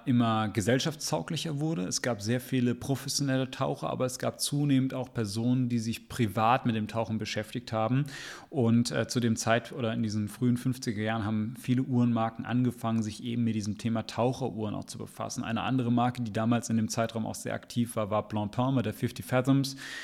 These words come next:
Ähm, und Rolex und Blancpain haben eigentlich dieses Taucheruhrendesign, wie wir es heute kennen, mit dieser einseitig oder damals nicht einseitig, aber mit dieser drehbaren Lünette zum Abmessen von, von, von Tauchzeiten,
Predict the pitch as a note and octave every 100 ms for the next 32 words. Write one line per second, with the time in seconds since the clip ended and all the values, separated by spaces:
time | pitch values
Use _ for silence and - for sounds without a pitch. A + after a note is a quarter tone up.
0 | - - - A2 G#2+ A2 A2 A2 - A2+
1 | A2 A2 - B2 C3 F#2+ G#2+ C3 C3+ B2+
2 | - - A2+ G#2 A#2 G#2+ - A2+ G2 G#2+
3 | G#2 A#2 G#2+ A2+ G2+ - - B2+ B2 -
4 | A#2+ A2 G#2+ F#2+ G2 A2+ G2+ - A2 A2
5 | - G#2+ G#2+ G2+ - G2 A2+ A2 G2+ -
6 | - - G#2 G#2+ G2+ - G2+ F#2 F#2 G2
7 | G#2 - A#2+ A#2 A#2+ A#2+ A2 G#2+ G#2 G2+
8 | G#2 G#2 - A#2+ A#2 A2+ A2 G#2+ G2+ B2
9 | A#2 - - G2 - A2+ - G#2+ - G#2
10 | G#2 - - - - A2 G2+ G2+ - -
11 | - C3 - - A2+ A2+ A#2